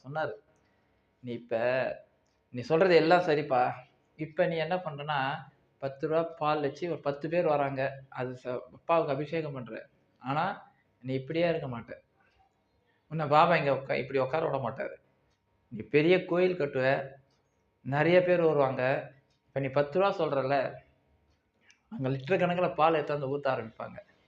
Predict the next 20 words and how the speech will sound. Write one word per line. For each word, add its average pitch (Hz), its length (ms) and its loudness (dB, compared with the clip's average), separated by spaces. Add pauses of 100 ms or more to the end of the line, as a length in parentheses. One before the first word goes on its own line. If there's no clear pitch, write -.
(680)
அந்த 123 280 -4
பாலை 147 280 4
என்ன 135 160 -2
பண்ணுவ?" 117 460 -8 (880)
பன்னெண்டு 151 200 0
வருஷத்துக்கு 160 560 0
முன்னாடி 160 540 0 (1000)
பாபா 160 460 8
தான் 202 140 10
வந்து 170 220 4
சொன்னார். 156 260 -4
நான் 139 100 0
இப்பயும் 180 300 0
அடிச்சு 156 160 -4
சொல்ல, 160 180 -8
பாபா 139 260 6
தான் 170 160 6
வந்து 143 200 0
நேரடியா 131 360 2
சொன்னாரு. 117 200 -12